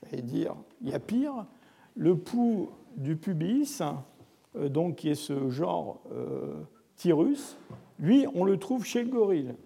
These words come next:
D'accord ? Et donc, euh, il faut imaginer que,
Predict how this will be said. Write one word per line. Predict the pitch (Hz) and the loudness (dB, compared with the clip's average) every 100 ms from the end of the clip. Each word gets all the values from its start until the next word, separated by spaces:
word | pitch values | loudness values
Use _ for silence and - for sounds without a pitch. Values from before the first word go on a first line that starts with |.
| - _ _ _ _ - | -20 _ _ _ _ -14
D'accord ? | - - 87 226 180 - - _ _ _ - - - _ | -14 -10 -10 -10 -14 -20 -20 _ _ _ -20 -20 -20 _
Et | 156 | 4
donc, | 156 226 285 285 190 | 10 10 10 4 4
euh, | 147 - - 156 156 147 143 147 | 4 2 -4 2 4 4 4 2
il | 139 | 0
faut | 131 - 240 254 180 | 0 4 8 10 8
imaginer | 147 143 165 135 151 214 277 | 8 6 4 4 4 4 2
que, | 269 208 196 233 294 | 4 8 10 8 4